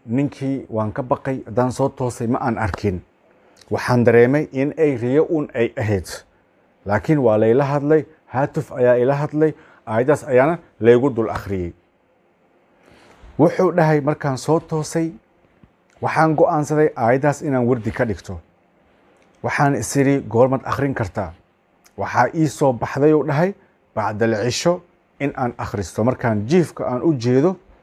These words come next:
in aan akhristo ayaan damcay," buu yiri. "Habeen kasto waxaan ka akhrin jiray boqol," ayuu dhahay, "aayadaas. Ka bacdi ayaan ducaysan jiray,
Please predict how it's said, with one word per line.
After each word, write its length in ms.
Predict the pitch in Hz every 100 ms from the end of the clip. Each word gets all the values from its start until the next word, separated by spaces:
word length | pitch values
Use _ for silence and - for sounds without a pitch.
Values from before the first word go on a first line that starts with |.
| _
in 120 | 139
aan 180 | 139 127
akhristo 520 | 104 - 117 - 180 175 _ - -
ayaan 280 | 120 123 104
damcay," 300 | 107 101 110
buu 160 | 92 92
yiri. 240 | 87 80 - _ _ _ _ _ _ _ -
"Habeen 280 | 120 165 165
kasto 480 | 135 - 127 110 - -
waxaan 340 | 123 - 131 120
ka 140 | 170
akhrin 260 | 151 165 170
jiray 280 | 170 165 147 _ _ -
boqol," 280 | - 160
ayuu 200 | 120 127 107
dhahay, 160 | 98
"aayadaas. 680 | 87 101 101 90 - - - _ _ _ _ _ _ _ _ _ _ _ _ _
Ka 100 | -
bacdi 320 | 120 123 139 139
ayaan 280 | 135 127 113
ducaysan 500 | 107 117 110 135 113
jiray, 320 | 104 95